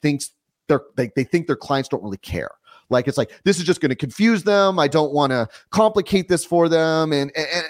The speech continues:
and I'll just get it done when I get it done." Um, but for us, um, some of our clients, um, I, I think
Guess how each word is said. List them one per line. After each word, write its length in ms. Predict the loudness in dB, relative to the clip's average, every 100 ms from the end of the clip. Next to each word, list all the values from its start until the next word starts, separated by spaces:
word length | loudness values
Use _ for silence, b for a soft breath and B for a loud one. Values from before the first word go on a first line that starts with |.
| -4
and 100 | 0
I'll 80 | 0
just 200 | 0 2
get 100 | 2
it 100 | 4
done 220 | 2 2
when 100 | 0
I 120 | 0
get 160 | 0 -2
it 120 | 2
done." 400 | 4 4 0 -8 B B B
Um, 240 | 0 0 4
but 180 | 2 2
for 160 | 4
us, 380 | 6 6 4 -2 -4
um, 420 | 2 2 2 -4 -12 -20
some 220 | -2 0 2
of 80 |
our 100 | 0
clients, 580 | 0 0 0 0 -2 -8 -2
um, 220 | 0 0 -6 _ _ -2
I, 120 | 2
I 60 | 2
think 180 | 2